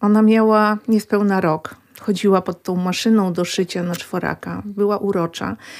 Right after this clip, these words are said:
I zawsze jak mnie widziała, bo ja tam ją odwiedzałam kilkanaście razy,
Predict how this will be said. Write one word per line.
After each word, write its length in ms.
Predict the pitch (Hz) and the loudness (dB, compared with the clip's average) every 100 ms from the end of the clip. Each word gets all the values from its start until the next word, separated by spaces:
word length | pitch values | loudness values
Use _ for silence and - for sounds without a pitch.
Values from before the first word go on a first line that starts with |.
| - | -16
I 40 | 208 | -8
zawsze 220 | 190 - | -4 -4
jak 100 | 196 | 0
mnie 140 | 202 | 0
widziała, 460 | 190 180 202 190 180 | 0 2 2 4 2
bo 100 | 190 | 0
ja 80 | 214 | -2
tam 160 | 220 | 0
ją 100 | 208 | 0
odwiedzałam 520 | 202 190 196 202 196 196 | 0 -2 -2 2 0 0
kilkanaście 680 | 214 196 196 190 190 - 175 | -4 -4 -2 -2 -2 -2 0
razy, 420 | 170 170 180 | 0 0 -4